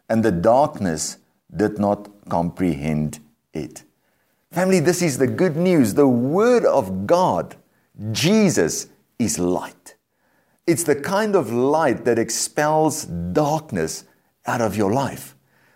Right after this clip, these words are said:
All over the world right now, we can see that economies have been halted. Big countries have stopped trading.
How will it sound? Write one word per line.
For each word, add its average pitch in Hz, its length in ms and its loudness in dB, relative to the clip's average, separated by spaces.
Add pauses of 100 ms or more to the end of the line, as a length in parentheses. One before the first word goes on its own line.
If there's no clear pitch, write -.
(140)
All 262 200 6
over 220 220 6
the 180 140 4
world 185 400 2
right 185 360 -2
now, 190 220 2
we 156 140 4
can 165 220 0
see 202 260 0
that 175 220 4
economies 190 580 0
have 147 180 -2
been 160 220 0
halted. 165 800 0 (600)
Big 226 240 0
countries 220 500 2
have 151 260 0 (240)
stopped 233 420 -2
trading. 208 680 -2